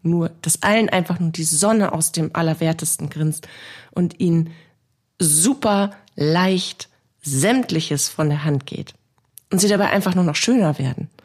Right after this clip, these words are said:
und nur noch weiser und nur noch toller und, ha, ist das alles schön. Und man selber sitzt dann da in etwas dunkleren Momenten und denkt, „Boah, das kann doch echt nicht wahr sein.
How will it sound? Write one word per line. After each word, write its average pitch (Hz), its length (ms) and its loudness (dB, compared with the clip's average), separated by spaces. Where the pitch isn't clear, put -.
und - 140 -2
nur 202 80 4
noch 190 260 0
weiser 185 500 2
und 160 140 -2
nur 185 80 2
noch 185 160 2
toller 175 460 0
und, 160 200 -2
ha, 220 240 2
ist - 140 -2
das 165 120 0
alles 147 300 0
schön. 139 300 0
Und 170 100 0
man 190 140 4
selber 208 360 2
sitzt 196 360 -2
dann 214 140 2
da 170 360 0
in 160 360 0
etwas 165 340 -2
dunkleren 156 480 2
Momenten 147 440 0
und 131 160 -2
denkt, 120 220 -4
„Boah, - 140 -18
das 123 160 -6
kann 151 240 -4
doch - 200 -18
echt - 220 -12
nicht 120 200 -6
wahr 170 240 2
sein. 135 300 -2